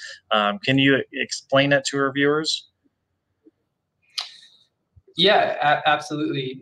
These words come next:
Speaker 2: Essentially, what you're describing here is the biopsychosocial model, um, uh, in,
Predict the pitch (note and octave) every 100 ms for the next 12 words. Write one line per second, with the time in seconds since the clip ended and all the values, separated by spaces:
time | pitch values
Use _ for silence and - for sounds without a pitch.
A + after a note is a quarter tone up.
0 | _ D3+ D3 F#3+ F#3 E3 C#3 B2+ C#3 C#3+
1 | C3 - - C#3 D#3 C#3+ C#3 C3 B2+ B2+
2 | B2+ - C3+ C3 C3 C#3 C#3 C3+ C3 C3
3 | - C3+ C#3 C3 C3+ C#3 C#3 C3 B2+ B2+
4 | D3 C#3 C3 C3 B2+ B2 - _ _ _
5 | _ C3 B2+ B2 A#2+ A#2+ A#2+ - - _
6 | - B2+ B2 B2 - _ _ _ _ _
7 | - - _ C3+ C3 B2+